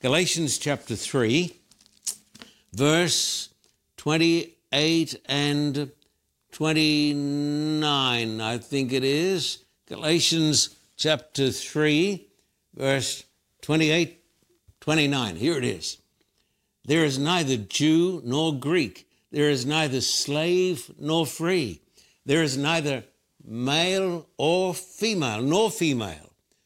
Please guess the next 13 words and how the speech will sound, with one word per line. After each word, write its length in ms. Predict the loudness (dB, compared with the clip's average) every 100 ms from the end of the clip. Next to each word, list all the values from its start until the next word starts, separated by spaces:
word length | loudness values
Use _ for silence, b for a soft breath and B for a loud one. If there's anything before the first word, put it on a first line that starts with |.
| _ _
for 140 | 0
you 240 | 4 4 2
are 80 | 0
all 340 | 0 0 0
one 220 | 0 0
in 140 | -2 -2
Christ 420 | -2 -2 -2 -4
Jesus. 540 | -4 -4 -10 -18 -20 _ _ _ _ _ _
And 200 | -2 2
if 180 | 2 0
you 160 | 2 2
are 120 | 0
Christ's, 1080 | -6 -8 -2 -2 -2 -4 -4 -4 -4 -4